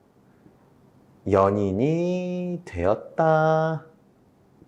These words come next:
이러면 식상생재 완성하는 거죠. 남자에게 재성은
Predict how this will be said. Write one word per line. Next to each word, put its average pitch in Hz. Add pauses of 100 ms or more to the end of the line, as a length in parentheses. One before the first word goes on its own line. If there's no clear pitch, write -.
(720)
이러면 170
식상생재 151
완성하는 120
거죠. 85 (560)
남자에게 180 (300)
재성은 156